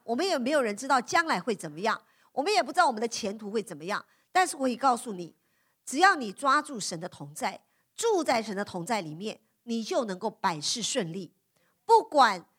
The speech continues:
即使有任何的困难发生，你也不害怕，因为神一定会帮助你经历突破，在你所在的地方提升你，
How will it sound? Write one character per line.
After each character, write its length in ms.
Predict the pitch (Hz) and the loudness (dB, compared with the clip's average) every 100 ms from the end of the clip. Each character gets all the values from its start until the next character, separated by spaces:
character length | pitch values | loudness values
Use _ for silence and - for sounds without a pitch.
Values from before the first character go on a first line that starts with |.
| _ _ _ | _ _ _
即 260 | - 294 392 | -2 0 2
使 320 | 381 254 214 | -2 -4 -4
有 180 | 214 202 | -2 -2
任 380 | 208 427 403 269 | -2 0 2 0
何 200 | - 202 | -2 0
的 260 | 226 185 _ _ _ _ _ _ | 2 0 _ _ _ _ _ _
困 280 | - - 339 | -4 -2 0
难 180 | 233 165 | -2 -4
发 220 | 175 233 | 2 2
生， 320 | 240 247 240 - _ _ _ | 2 -2 -4 -10 _ _ _
你 140 | - 240 | -4 -2
也 80 | 226 | -2
不 160 | - | -4
害 200 | 165 214 156 | -10 -8 -8
怕， 260 | - 151 - _ _ | -8 -10 -10 _ _
因 140 | 349 | -2
为 120 | 370 269 | -2 -2
神 440 | - 233 196 214 _ | -2 0 0 -2 _
一 120 | 262 | -8
定 220 | 262 320 285 | -6 -4 0
会 100 | 247 | 0
帮 280 | - 269 | 2 0
助 140 | 262 226 | -2 -10
你 200 | 175 139 _ _ | -10 -14 _ _
经 340 | - 349 330 339 | -6 -4 -4 -4
历 200 | 285 175 | -6 -8
突 280 | _ 170 170 | _ -8 -6
破， 320 | - 214 - _ _ _ | -2 -4 -4 _ _ _
在 240 | 415 403 | 4 4
你 180 | 254 262 | 4 -2
所 220 | - 175 | -2 -4
在 100 | 233 | -2
的 140 | 220 | -2
地 160 | 202 226 | -2 -4
方 300 | - 214 214 _ _ _ _ _ _ _ _ - | -2 -2 -4 _ _ _ _ _ _ _ _ -20
提 260 | - 180 | -12 -8
升 260 | 226 330 302 | -4 -2 -2
你， 220 | 247 160 | -6 -10